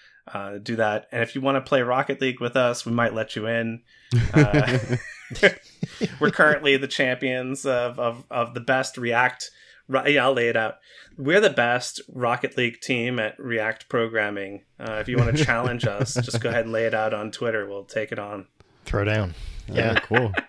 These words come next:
Speaker 3: <laughs> I've never played it, I'll be honest.
Speaker 2: You
Speaker 3: I've,
Speaker 2: have
Speaker 3: I've n-
Speaker 2: to. We had another
Speaker 3: Ah,
Speaker 2: guest
Speaker 3: I
Speaker 2: that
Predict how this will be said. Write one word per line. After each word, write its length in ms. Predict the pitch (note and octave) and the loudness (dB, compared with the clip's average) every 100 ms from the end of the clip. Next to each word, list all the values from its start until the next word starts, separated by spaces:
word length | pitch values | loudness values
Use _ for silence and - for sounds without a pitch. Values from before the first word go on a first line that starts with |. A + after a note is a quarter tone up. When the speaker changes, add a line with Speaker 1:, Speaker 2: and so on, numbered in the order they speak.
| - - - - - | -6 -6 -6 -6 0
Speaker 3:
<laughs> 720 | E3 - G3 - F3+ - G#3 - _ - - | 2 4 4 4 0 0 -6 -6 _ -16 -4
I've 160 | - C#3 | 2 6
never 200 | A3 A3 | 6 6
played 200 | F3+ F3 | 6 6
it, 120 | A#2+ - | 4 2
I'll 120 | B2 | 2
be 120 | C3 | 2
honest. 360 | B2+ A2 F#2 - | 2 0 -4 -6
Speaker 2:
You 60 | - | 0
Speaker 3:
I've, 220 | F#3 A#3 | 4 6
Speaker 2:
have 20 | G3 A#3 | 6 4
Speaker 3:
I've 20 | |
n- 60 | A#2 | 4
Speaker 2:
to. 400 | - G#2+ F#2 F#2+ | 4 4 4 2
We 140 | G#2 C#3+ | 4 6
had 140 | F#3+ | 6
another 320 | F3+ C#3+ D3 | 6 6 6
Speaker 3:
Ah, 60 | C3 | 6
Speaker 2:
guest 220 | A2+ G#2+ G#2+ | 4 4 4
Speaker 3:
I 80 | |
Speaker 2:
that 60 | A#2+ | 4